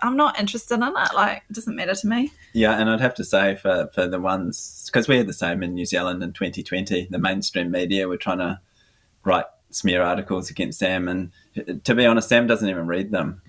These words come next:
Speaker 2: Like, it's other people go, "Oh my goodness, we saw this terrible
Speaker 1: Are you
Speaker 2: article. Are you
Speaker 1: okay?"
Speaker 2: okay?
Speaker 1: I'm like, "What?" <laughs>
Speaker 2: Sam's like,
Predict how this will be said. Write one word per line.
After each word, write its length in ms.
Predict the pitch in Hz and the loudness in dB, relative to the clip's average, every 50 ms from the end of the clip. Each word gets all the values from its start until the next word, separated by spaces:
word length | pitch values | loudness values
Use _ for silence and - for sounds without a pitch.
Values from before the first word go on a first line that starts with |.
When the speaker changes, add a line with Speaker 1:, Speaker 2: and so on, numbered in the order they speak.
| - - | -6 -4
Speaker 2:
Like, 320 | 92 87 85 - - - | -2 -2 -2 -4 -4 -2
it's 180 | 92 104 101 - | 0 0 4 4
other 200 | 110 107 104 95 | 4 4 4 2
people 440 | - 104 95 98 - 110 98 87 87 | 0 0 -2 0 2 2 2 2 4
go, 220 | - 95 90 95 | 4 4 4 4
"Oh 400 | - 131 147 147 147 151 143 135 | 4 4 4 4 4 4 4 4
my 140 | 127 131 120 | 2 2 2
goodness, 560 | 117 - 135 139 147 143 110 - - - - | 0 0 0 0 2 2 0 0 -4 -6 -4
we 80 | 113 113 | -2 -2
saw 240 | 113 - - 131 127 | -2 0 0 0 0
this 220 | 113 113 113 - | 2 0 -2 -2
terrible 340 | - 131 131 127 131 127 - | -2 -2 0 0 2 4 4
Speaker 1:
Are 20 | |
you 100 | 294 294 - | 6 6 6
Speaker 2:
article. 340 | - 370 359 330 - 262 240 | 6 6 6 4 4 4 4
Are 280 | 262 277 311 330 349 381 | 6 6 6 8 8 6
you 80 | 392 381 | 6 6
Speaker 1:
okay?" 140 | 392 302 262 | 4 2 0
Speaker 2:
okay? 80 | 220 - - | -2 -2 -4
Speaker 1:
I'm 100 | - 269 | -2 2
like, 200 | 294 311 247 226 | 4 4 4 2
"What?" 440 | 220 226 285 480 605 807 - - - | 4 6 6 8 8 6 6 6 4
<laughs> 0 | |
Speaker 2:
Sam's 480 | - - - - - - - 160 - | 4 4 6 8 8 10 10 8 8
like, 220 | - 139 131 - | 10 10 10 10